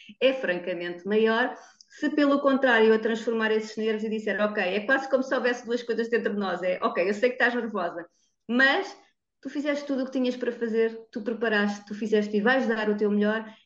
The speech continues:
e a reunião vai ser lentamente, a tua palestra vai ser fantástica", e é visualizar como se estivéssemos numa sala cheia de gente e quase a fazer a própria apresentação.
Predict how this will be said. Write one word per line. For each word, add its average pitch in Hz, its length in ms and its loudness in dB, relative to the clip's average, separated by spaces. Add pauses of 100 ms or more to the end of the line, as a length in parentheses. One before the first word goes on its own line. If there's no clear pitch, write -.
(220)
e 247 160 2
a - 20 8
reunião 247 460 0
vai 220 140 0
ser 220 220 -2
lentamente, 196 600 -4
a 214 60 2
tua 226 180 2
palestra 220 420 0
vai 208 160 -2
ser 202 220 -2
fantástica", 202 720 -4
e 196 200 2
é 247 80 8
visualizar 240 720 4
como 240 140 2
se 240 80 -8
estivéssemos 233 480 -2
numa 262 200 0
sala 240 320 0
cheia 233 280 -2
de 220 60 -4
gente 220 400 -4 (480)
e 208 80 -6
quase 233 360 2
a 226 40 4
fazer 220 300 -2
a 214 80 -4
própria 214 420 0
apresentação. 190 880 -6